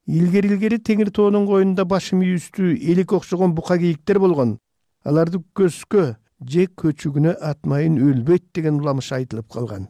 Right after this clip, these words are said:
Семетейде Толтойдун минген аты сур кийик деп аталат.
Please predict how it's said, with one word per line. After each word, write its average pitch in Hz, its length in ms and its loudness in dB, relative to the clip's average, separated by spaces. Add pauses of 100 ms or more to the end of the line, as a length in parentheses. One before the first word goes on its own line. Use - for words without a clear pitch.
(140)
Семетейде 156 680 0
Толтойдун 165 600 0
минген 147 300 0
аты 139 360 -6
сур 143 320 -2
кийик 143 320 0
деп 127 120 0
аталат. 104 540 -6